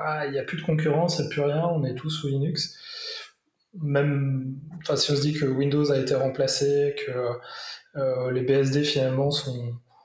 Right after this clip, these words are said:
sont, sont plutôt morts parce que, ou, ou vraiment enfermés dans des niches, euh, réseau, comme tu le, le spécifiais tout à l'heure, c'est des A I qui sont foutus à la poubelle parce que les banques ont enfin, euh, modifié leur, euh, leur mode de fonctionnement.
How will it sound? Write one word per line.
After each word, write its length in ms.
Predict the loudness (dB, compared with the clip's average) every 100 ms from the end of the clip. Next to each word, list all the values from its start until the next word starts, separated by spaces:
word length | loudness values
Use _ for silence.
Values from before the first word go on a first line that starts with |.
| _ _
sont, 560 | -6 -2 0 0 -2 -4
sont 600 | -4 -6 -8 -8 -8 -8
plutôt 320 | -10 -2 2
morts 400 | 4 4 4 2
parce 200 | 0 0
que, 100 | -2
ou, 400 | -2 -2 -4 -6 -4
ou 40 |
vraiment 460 | 2 2 4 2 0 -6 -4
enfermés 340 | 0 2 2
dans 160 | 2 2
des 200 | 2 2
niches, 420 | 0 0 0 0
euh, 280 | -2 -4 -6
réseau, 360 | -2 0 0 0
comme 180 | 0
tu 140 | -4 -8
le, 140 | -10
le 800 | -10 -12 -20 -20 -20 -20 -10 -4
spécifiais 440 | -2 -2 -2 0 -2
tout 120 | 0
à 80 | 2
l'heure, 300 | 2 2 0
c'est 140 | -2
des 180 | -2 2
A 100 | 2
I 140 | 0
qui 80 | -2
sont 140 | -6 -6
foutus 280 | -8 -4
à 40 | -2
la 100 | -2
poubelle 300 | 0 -2 -2
parce 140 | -6
que 120 | -6
les 120 | -4 -2
banques 300 | -2 -2 -6
ont 80 | -4
enfin, 500 | -2 -2 0 0 0
euh, 60 | -4 -10 -18 -18 -16 -16 -16 -10 -2
modifié 600 | 2 2 2 0 2 4
leur, 240 | 4 4
euh, 180 | 2 2
leur 300 | 2 0 -2
mode 220 | -2 -2
de 80 | -2
fonctionnement. 600 | -2 -4 -2 0 -2 -4